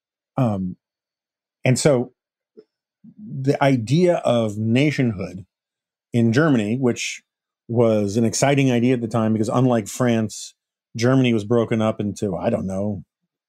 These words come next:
dozens, forty little German states, with, with, with, um, Prussia being the big one. And the sort of anti-Frenchism was, which is not the Sohrab anti-Frenchism, but the actual anti-Frenchism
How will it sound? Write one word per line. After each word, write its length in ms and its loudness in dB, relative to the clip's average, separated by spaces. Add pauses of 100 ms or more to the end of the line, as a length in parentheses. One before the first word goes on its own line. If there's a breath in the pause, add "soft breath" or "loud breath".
dozens, 680 0 (160)
forty 480 0 (380)
little 520 0 (200)
German 240 2
states, 400 -2
with, 120 -10 (220)
with, 320 -8
with, 480 -10
um, 220 -4
Prussia 380 0
being 200 -4
the 60 -4
big 160 0
one. 200 -2 (600)
And 520 0 (520)
the 140 0
sort 160 0
of 160 -6
anti-Frenchism 960 0 (1160)
was, 720 0
which 160 -4
is 80 -4
not 240 0
the 80 -4
Sohrab 560 2
anti-Frenchism, 880 -4
but 140 -6 (100)
the 140 -4
actual 360 -2
anti-Frenchism 760 -4